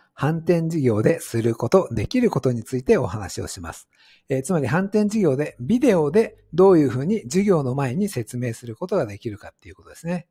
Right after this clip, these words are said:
説明とか練習ですね。はい。えー、で、まず一番がその説明とか、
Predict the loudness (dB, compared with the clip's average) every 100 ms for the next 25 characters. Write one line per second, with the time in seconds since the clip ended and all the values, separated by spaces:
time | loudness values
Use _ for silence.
0 | _ _ _ -12 -10 -10 -10 -12 -12 -12
1 | -12 -14 -16 -8 -6 -6 -10 _ _ -10
2 | -10 _ _ _ _ _ 0 2 4 4
3 | 2 -2 _ _ _ 0 0 -2 -8 -10
4 | -4 -2 0 -2 -2 -4 -4 -6 -4 -4
5 | -2 -2 -4 -6